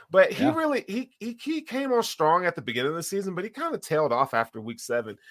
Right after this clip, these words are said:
Speaker 1: He really didn't contribute that much at all. So he had nagging injuries, and he's, he's an older guy,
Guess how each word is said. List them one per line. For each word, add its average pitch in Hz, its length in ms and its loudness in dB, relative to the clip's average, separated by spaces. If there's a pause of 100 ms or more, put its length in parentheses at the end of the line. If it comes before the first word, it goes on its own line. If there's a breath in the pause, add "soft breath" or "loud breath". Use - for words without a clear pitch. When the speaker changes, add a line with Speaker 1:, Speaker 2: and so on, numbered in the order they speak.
(140 loud breath)
Speaker 1:
He 147 80 -4
really 226 240 4
didn't 180 180 0
contribute 131 460 -6
that 110 160 0
much 113 200 -2
at 110 100 -6
all. 107 260 0
So 117 380 0 (180 soft breath)
he 170 60 0
had 160 140 6
nagging 135 420 4
injuries, 127 480 0
and 123 100 -4
he's, 185 160 -4
he's 196 220 -4
an 170 60 6
older 170 280 2
guy, 127 420 4